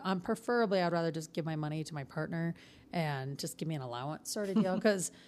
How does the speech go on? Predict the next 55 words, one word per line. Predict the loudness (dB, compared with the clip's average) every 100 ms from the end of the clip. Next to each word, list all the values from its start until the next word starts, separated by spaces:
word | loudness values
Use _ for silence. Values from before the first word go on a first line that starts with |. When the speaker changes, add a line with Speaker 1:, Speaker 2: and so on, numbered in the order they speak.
| -6
Speaker 1:
but | 2
then | 4 4
also, | 2 0
too, | 0 2 2
that's | 2 -2 -2
not | -2 0
really, | 2 2
like, | 0 -2
growing | -2 -2 -4
as | -6
a |
person | -8 -10 -8 -10 -12 -8
either. | -6 -6
'Cause, | 0 2 4
like, | 4 4
Speaker 2:
Exactly. | 2 2
Speaker 1:
you |
know, | 2 2
you | 2
kn-, | 2 0
you | 2 2
need | 2
to | 0
be | 0
a | -2
partner | -4 -4 -4 -6 -8 -14 -10 -2
within | 0 2
the | 0
relationship. | 0 0 -2 -6 -6 -4
Like, | -2 -2
say | 0 0
something | -2 -2 -2
happens | -2 -2 -2 -2 0
and | -2 -2 -4 -10 -20
he | 0 2
dies | 6 4 4 0 0
and | 2
I'm | 2 2
on | 0
my | 0
own, | 0 0
and | -2
then |
I'm | -4 -6 6
fucked | 6 8 2
again | 6 8 8 8
because | 4 6
I |
don't | 6 6
know | 4
what | 2
the |
fuck | -2 0 2 2
I'm | 2
doing | 4 4 2 -2